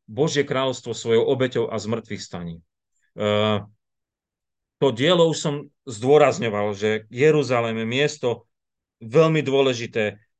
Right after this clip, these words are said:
pre nás, čo Kristus tam pre nás urobil. E, na mieste je otázka, či som ja súčasťou tohto Božieho kráľovstva. Ja som to tak možno napísal, tak, e, viete, že ako sa ja môžem dostať do toho kráľovstva, či už som tam, ale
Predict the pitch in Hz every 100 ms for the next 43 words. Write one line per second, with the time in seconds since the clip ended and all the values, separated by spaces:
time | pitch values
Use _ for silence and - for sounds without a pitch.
0 | _ - 135 139 127 123 - 120 143 143
1 | 139 120 120 110 117 110 98 98 90 90
2 | - _ _ - - 110 107 107 - 117
3 | 170 269 143 - 156 180 180 170 147 -
4 | 175 - 170 180 214 190 180 196 175 156
5 | 147 151 147 151 135 127 143 135 156 175
6 | 175 175 151 143 151 147 131 - - 123
7 | 156 165 151 143 123 123 - 117 113 -
8 | - _ 110 123 123 113 113 - 131 135
9 | 123 120 120 123 135 127 117 175 - 107
10 | 117 120 113 120 127 127 - 107 - 117
11 | 113 110 104 123 135 135